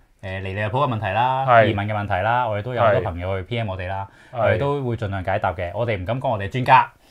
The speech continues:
Speaker 2: 係。
Speaker 1: 不過我哋過來人。
Speaker 2: 係，
Speaker 1: 係啊。
Speaker 2: 我哋好貼地嘅。
Speaker 1: 係啊。
Speaker 2: <laughs> 我哋貼地嘅。
Speaker 1: 我哋貼地嘅。
Speaker 2: 好，咁咪
Speaker 1: 好啊。
Speaker 2: 唔好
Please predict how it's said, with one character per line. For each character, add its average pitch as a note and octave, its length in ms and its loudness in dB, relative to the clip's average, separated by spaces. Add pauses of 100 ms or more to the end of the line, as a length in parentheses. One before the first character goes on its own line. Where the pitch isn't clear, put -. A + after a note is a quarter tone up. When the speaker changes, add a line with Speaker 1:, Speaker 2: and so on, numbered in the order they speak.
Speaker 2:
係。 A#2 240 6
Speaker 1:
不 B2 100 2
過 D3 100 2
我 A2+ 60 2
哋 A2+ 60 2
過 B2 240 6
來 G#2+ 100 4
人。 F2 120 0 (280)
Speaker 2:
係， A2+ 220 6
Speaker 1:
係 G2+ 200 -2
啊。 F2+ 120 -8
Speaker 2:
我 B2 120 4
哋 B2 160 4
好 B2 60 6
貼 D#3 160 8
地 C3+ 100 8
嘅。 B2+ 180 10 (120)
Speaker 1:
係 C#3 180 8
啊。 - 280 8
Speaker 2:
<laughs> - 20 -18
我 C#3+ 180 12
哋 C#3+ 60 10
貼 C3+ 220 6
地 C#3 100 10
嘅。 C#3 220 12
Speaker 1:
我 C3 60 10
哋 B2 80 8
貼 C3 120 4
地 - 80 12
嘅。 A#2+ 240 12
Speaker 2:
好， E3 80 10
咁 - 20 10
咪 G#3 100 10
Speaker 1:
好 C#3 60 12
啊。 C3+ 80 12 (280)
Speaker 2:
唔 C3+ 140 2
好 D3 60 8